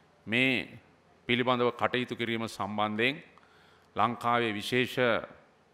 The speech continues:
පරිසර අංශයේ ඒකකයක් පිහිටවලා, ආයතනයක් පිහිටවලා මේ සම්බන්ධයෙන් කටයුතු කරනු ලැබුවේ. එහි ප්‍රතිඵලයක් විදිහට දරුවනේ ඔබ දන්නවා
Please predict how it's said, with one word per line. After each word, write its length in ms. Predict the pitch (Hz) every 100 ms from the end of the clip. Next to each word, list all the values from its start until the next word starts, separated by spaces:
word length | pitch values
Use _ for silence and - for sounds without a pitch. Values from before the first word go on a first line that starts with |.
| _ _ _ _ _ _
පරිසර 340 | 101 113 - 110
අංශයේ 460 | 107 104 127 120
ඒකකයක් 560 | 110 110 110 110 98 -
පිහිටවලා, 500 | 98 101 113 117 135 - - - - - - _
ආයතනයක් 580 | - 117 131 131 117 92 -
පිහිටවලා 540 | 92 101 110 113 123 - - _ _ _ _ _ _
මේ 180 | 104 120
සම්බන්ධයෙන් 680 | 113 113 107 104 104 107 101
කටයුතු 400 | - 87 95 87
කරනු 320 | 90 87 87
ලැබුවේ. 320 | 78 73 69 - _ _ _ _ _ - _ _ _ _ _
එහි 140 | 127 156
ප්‍රතිඵලයක් 640 | 135 127 135 156 151 151
විදිහට 320 | 143 143 143
දරුවනේ 400 | 120 127 135 131
ඔබ 80 | 117
දන්නවා 460 | 110 107 113 143